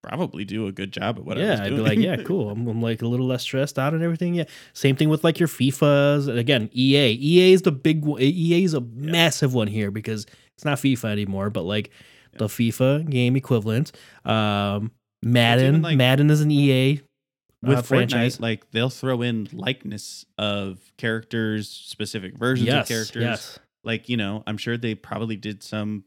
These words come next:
Speaker 1: shitty thing for when, um, the Batman voice actor died. Kevin, Kevin,
Speaker 2: Oh, yeah, yeah, yeah. Uh,
Speaker 1: uh, Conroy.
Speaker 2: Conroy, yeah.
Speaker 1: Um, like, I bet you that they're gonna throw him in. Um, is his estate getting it?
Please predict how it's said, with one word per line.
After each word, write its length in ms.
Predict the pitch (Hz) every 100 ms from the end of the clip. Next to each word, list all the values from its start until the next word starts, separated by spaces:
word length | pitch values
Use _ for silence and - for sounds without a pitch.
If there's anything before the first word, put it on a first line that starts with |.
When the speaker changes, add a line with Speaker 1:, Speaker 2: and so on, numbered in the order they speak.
| _
Speaker 1:
shitty 380 | - 113 107 107
thing 280 | 107 107 107
for 180 | - 104
when, 220 | 101 101
um, 420 | 98 95 95 92 _ -
the 420 | 101 95 95 95 - 52 - 139 _ _
Batman 400 | - 113 113 107
voice 240 | 113 117
actor 260 | 110 95 98
died. 280 | - - - _ -
Kevin, 340 | 113 107 95 -
Kevin, 220 | 110 117
Speaker 2:
Oh, 120 | 120
yeah, 200 | 117 113
yeah, 140 | 113 113
yeah. 160 | 110
Uh, 40 | 104 104 101 - 104 104
Speaker 1:
uh, 40 |
Conroy. 400 | 117 120 98 92 -
Speaker 2:
Conroy, 360 | 113 101 92 98
yeah. 400 | 110 110 104 92
Speaker 1:
Um, 140 | 95 _ _ _ _ _ _ _ _ _ _ -
like, 160 | 117 -
I 80 | 113
bet 180 | 127
you 140 | 147 120 _ _ _
that 180 | 120 113
they're 100 | 123
gonna 140 | 131 123
throw 200 | 131 135
him 180 | 160
in. 200 | 147 143 139
Um, 160 | 113 107 _ _ _ _ _ _ _ -
is 120 | 110
his 160 | 127 127
estate 300 | 143 147 147
getting 200 | 175 180
it? 160 | 202